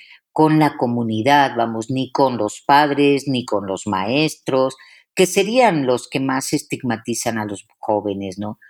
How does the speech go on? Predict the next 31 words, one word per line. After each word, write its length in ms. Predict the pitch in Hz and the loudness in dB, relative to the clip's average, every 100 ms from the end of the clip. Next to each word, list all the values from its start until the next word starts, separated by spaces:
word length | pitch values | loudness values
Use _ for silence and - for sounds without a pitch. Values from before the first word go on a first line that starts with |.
| _ _ _ | _ _ _
Entre 480 | 175 175 190 196 202 | 0 2 4 4 4
ellos 720 | 226 233 233 226 - - - - | 2 2 2 0 -6 -12 -10 -2
no 400 | 160 165 180 185 | 2 2 4 4
hay 160 | 190 185 | 2 0
tanto 360 | - 156 147 139 | 0 0 0 -2
ese 220 | 131 - | -2 -4
estigma 720 | 135 - 151 135 - 131 123 - _ _ - | -6 -2 -4 -2 -6 -6 -8 -12 _ _ -2
de 200 | 135 139 | 0 2
porque 340 | 143 120 139 | 0 0 -2
soy 300 | - 165 170 | 2 4 4
joven, 640 | 170 175 165 170 165 156 - _ _ _ _ | 2 2 4 4 4 2 -6 _ _ _ _
pienso 580 | 175 185 190 180 175 - | 4 6 4 2 -2 -2
que 80 | 131 | -6
estoy 320 | - 135 120 | -2 0 0
mal. 300 | 117 104 101 - _ _ _ _ _ - | 0 -2 -4 -14 _ _ _ _ _ 0
Al 180 | 160 | 2
contrario, 560 | - 139 131 151 143 147 | 2 0 2 2 4 2
ellos 220 | 147 165 | 4 4
lo 140 | 175 170 | 2 2
que 100 | 131 | -2
dicen 320 | 127 165 135 | -2 -2 -2
es 120 | 117 | -2
que 180 | 139 - | -4 -2
los 340 | 110 104 - | 0 -2 0
otros 400 | 196 226 185 123 | 0 2 0 0
les 220 | 107 104 104 | 0 0 -2
adjudican 680 | 95 - 104 104 - 101 | -4 -6 -6 -4 -2 -2
esto, 400 | 98 - - - _ - | -4 -10 -12 -12 _ 0
pero 520 | 156 143 139 - - - | 2 2 0 -4 -12 -8
sí 200 | - 247 | 0 4
lo 140 | 269 | 4